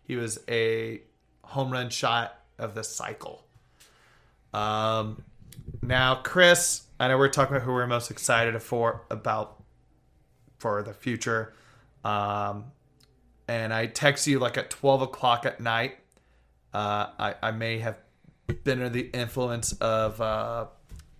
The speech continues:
a substance, a, a marijuana substance, but I said, "I don't see a reason why this team shouldn't rock with Murph and Shea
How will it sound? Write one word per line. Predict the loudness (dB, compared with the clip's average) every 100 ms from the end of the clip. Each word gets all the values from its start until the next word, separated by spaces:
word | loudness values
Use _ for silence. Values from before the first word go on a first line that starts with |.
| -12 -4
a | -2 -2
substance, | 0 -2 -2 -4 -4 -4 -10 -12 -18 _ _ _ _ _ -10
a, | -10 -2 0
a |
marijuana | 0 2 4 4 4
substance, | 4 2 2 -2 -2 -2
but | 2 4 4 0
I | 0
said, | 2 6 6 6 2 -6 _ _ _ _ _ _ _ _ 4
"I | 6 8
don't | 4 2 -2
see | -2 2 4
a | 2
reason | 0 -2 -2 -2 -2 0
why | 2 2
this | 0 -4 -6
team | -2 0 0 -4 -8
shouldn't | -8 0 2 2 -2
rock | 0 0 0 -2
with | -6 -6
Murph | -6 -6 -6 -8
and | -6
Shea | -8 -4 -4 -4 -6